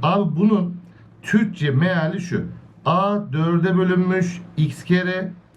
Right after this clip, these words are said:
üç kalmış. Aynı A beşe bölünmüş. Y ka-, Y kere dört kalmış. Aynı A'yı on ikiye bölmüşüz. Z kere, Z kere var içinde.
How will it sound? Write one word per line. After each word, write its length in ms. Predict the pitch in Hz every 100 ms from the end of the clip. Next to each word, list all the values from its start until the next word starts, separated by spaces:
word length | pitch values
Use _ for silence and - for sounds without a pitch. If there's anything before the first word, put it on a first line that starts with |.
| _ _ _ _
üç 200 | 147 127
kalmış. 460 | - 107 85 - - - - - _ -
Aynı 420 | 165 196 202 190
A 460 | 175 160 160 160 - - - _ 98
beşe 380 | 123 123 170 175
bölünmüş. 600 | 180 175 170 180 175 -
Y 320 | 214 135 170
ka-, 260 | 160 160 127
Y 300 | 123 165 175
kere 400 | 151 147 175 175 - - -
dört 280 | 147 147 -
kalmış. 460 | 101 87 90 - - - - - -
Aynı 640 | 156 190 220 233 202 170
A'yı 520 | 143 143 135 123 101 - - - - _ _ -
on 180 | 185
ikiye 440 | 208 - 160 147 123
bölmüşüz. 540 | 113 104 104 90 82
Z 40 | 123
kere, 680 | 165 165 185 190 196 202 - - -
Z 240 | - 196
kere 460 | 180 185 160 135 117
var 200 | 117 123
içinde. 640 | - 143 120 143 196 208